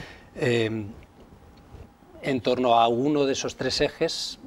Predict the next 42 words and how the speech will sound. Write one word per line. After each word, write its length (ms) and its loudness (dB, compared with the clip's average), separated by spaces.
dependiendo 560 2
ahí 120 6
el 80 0
protagonismo 920 0
de 140 0
unos 340 0
u 100 -2
otros, 280 -2
que, 260 -6
que 80 -18
muchas 240 0
veces 180 -4
contará 360 0
quién 680 -2
ha 140 -2
tenido 340 -4
más 260 -6
votos 500 -6
o 100 -14
ma-, 200 -12
o 80 -4
mejor, 460 -6
más 180 -2
escaños 540 -2
que 80 4
el 100 4
otro 460 4
para, 400 6
mm, 400 -4
tener 300 2
una 140 2
mayor, 480 4
mayor 300 2
rearme 340 4
moral 380 2
para 180 4
poder 220 0
encabezar 500 0
alguna 300 -2
de 80 -4
las 180 -4
opciones, 640 -8